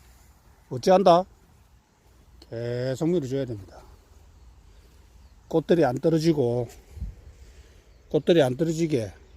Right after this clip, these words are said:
계속 밀어줘야 됩니다. 아시다시피 저는 초보 농사꾼이라 잘 모릅니다.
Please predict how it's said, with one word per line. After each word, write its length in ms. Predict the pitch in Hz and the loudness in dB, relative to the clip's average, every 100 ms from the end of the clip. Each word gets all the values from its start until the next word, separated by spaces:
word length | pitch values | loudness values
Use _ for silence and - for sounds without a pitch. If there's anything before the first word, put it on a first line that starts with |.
| - | -12
계속 640 | - 123 127 135 135 147 | -4 0 2 2 2 4
밀어줘야 340 | 160 147 127 131 | 4 4 0 -6
됩니다. 300 | 104 95 - - - - - - - - - - _ _ - - - - - - - - - - - | -8 -14 -18 -20 -20 -20 -20 -20 -20 -20 -20 -20 _ _ -20 -20 -20 -20 -20 -20 -20 -20 -20 -12 -2
아시다시피 680 | 127 131 214 170 - - 123 | -2 2 2 2 -2 -8 -2
저는 500 | 202 180 120 104 95 | 0 2 0 -4 -10
초보 280 | - 269 226 | -2 -2 0
농사꾼이라 960 | 120 107 117 - 120 113 98 98 98 - - _ - _ - - - - - - - | -2 -4 -8 -8 -6 -6 -6 -10 -16 -20 -20 _ -20 _ -20 -20 -20 -20 -20 -20 -12
잘 220 | - 139 147 | 0 2 2
모릅니다. 520 | 131 160 185 120 | 0 0 -2 -4